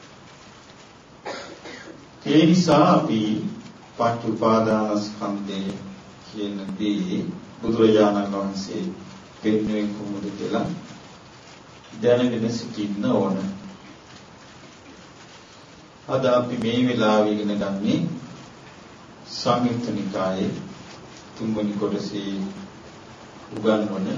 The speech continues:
මහා පුන්නමා, පුන්නමා කියන සූත්‍රය. පුන්නමා කියලා කියන්නේ පොය දවසට. සවැත් නුවර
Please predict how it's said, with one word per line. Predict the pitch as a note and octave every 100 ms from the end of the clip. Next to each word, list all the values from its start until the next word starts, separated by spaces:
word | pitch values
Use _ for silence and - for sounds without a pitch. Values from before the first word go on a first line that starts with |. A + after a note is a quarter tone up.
| F3 - - - - A2 G#2
මහා | G#2 G#2+ B2 C#3 C#3+ - - - - - - - - - - - - G#2+ F#2+ - - - -
පුන්නමා, | C#3 C#3+ - - G#3+ G2+ - - - - - -
පුන්නමා | A#2+ B2+ C3 A#2 G#2 G2+ F#2+
කියන | F#2 G#2 G2+
සූත්‍රය. | G#2+ D2+ F#2 - - F2+ F#2+ - - - - - - - - - - - - - - - - - - - - -
පුන්නමා | C3+ C#3+ F3 E3 E3+ D#3+
කියලා | D#3+ D#3 D3
කියන්නේ | - B2 G#2 G2+ -
පොය | - C3+ C#3+ C#3
දවසට. | G#2+ F#2+ - - - - - - - - - - - - - - - - - - - - - - - - - - - - - - - - - - - -
සවැත් | - - C3 C#3 C#3
නුවර | D3+ D3 D3